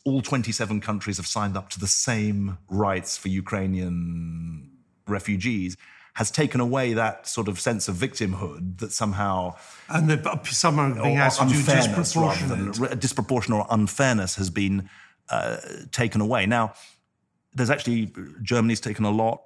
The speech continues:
Speaker 1: France less so. But as you say, it's the Eastern group. I'm most worried about countries like Moldova, who ha-, who are not in the E U, obviously. The, the annual average income in Moldova is less than four thousand dollars a year, I think. It hasn't got the infrastructure to hold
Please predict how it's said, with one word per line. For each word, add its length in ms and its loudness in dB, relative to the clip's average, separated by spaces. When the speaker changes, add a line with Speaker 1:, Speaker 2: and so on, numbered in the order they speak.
Speaker 1:
France 420 0
less 180 -2
so. 460 -4
But 100 -4
as 140 -2
you 60 2
say, 260 0
it's 100 -4
the 160 -10
Eastern 720 -2
group. 240 -4
I'm 180 2
most 280 2
worried 280 2
about 220 0
countries 320 -2
like 140 -4
Moldova, 580 -4
who 200 2
ha-, 280 -2
who 80 0
are 20 2
not 140 -2
in 80 -4
the 80 -2
E 100 -2
U, 100 -4
obviously. 360 -8
The, 220 -4
the 220 -2
annual 720 0
average 460 0
income 420 0
in 360 0
Moldova 380 -2
is 120 -4
less 140 -6
than 120 -6
four 160 -4
thousand 340 -4
dollars 240 -6
a 60 -2
year, 300 2
I 80 -10
think. 260 -8
It 80 -6
hasn't 260 2
got 140 -2
the 140 -2
infrastructure 600 -2
to 120 -6
hold 580 0